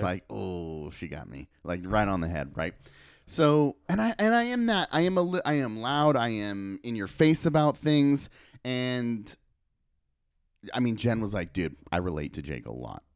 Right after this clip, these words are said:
Speaker 2: like, through this whole thing." <laughs> She does. And she's like, "You ca-, you kinda can't be, you know, certain ways." And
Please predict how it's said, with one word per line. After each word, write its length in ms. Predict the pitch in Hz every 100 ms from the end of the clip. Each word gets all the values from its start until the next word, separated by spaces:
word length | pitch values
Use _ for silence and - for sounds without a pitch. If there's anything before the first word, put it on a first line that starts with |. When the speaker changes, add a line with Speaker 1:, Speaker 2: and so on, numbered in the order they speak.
| -
Speaker 2:
like, 220 | 67 -
through 160 | 80 57
this 140 | -
whole 140 | 52 - -
thing." 160 | - - - -
<laughs> 80 | - - - -
She 140 | -
does. 500 | 294 415 - 113 101 - 330 349 233
And 320 | 151 156 151 147
she's 240 | 151 143
like, 280 | 143 135 135 -
"You 120 | 139 151
ca-, 120 | -
you 140 | 175
kinda 260 | 180 214 262
can't 340 | - 262 294
be, 280 | 247 175 123
you 100 | 139
know, 300 | 139 104 110 - - _ 87 131 120
certain 380 | - 151 143 117
ways." 340 | 113 87 90
And 240 | 104 120